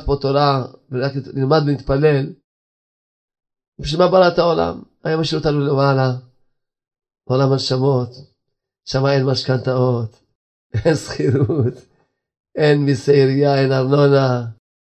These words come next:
אין, אה, הוצאה לפועל, <laughs> אין, <laughs> שם,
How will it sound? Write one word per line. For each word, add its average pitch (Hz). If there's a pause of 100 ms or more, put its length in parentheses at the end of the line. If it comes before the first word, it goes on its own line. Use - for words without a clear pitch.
(420)
אין, 139
אה, 139
הוצאה 135
לפועל, 139 (560)
<laughs> -
אין, 151 (680)
<laughs> -
שם, 135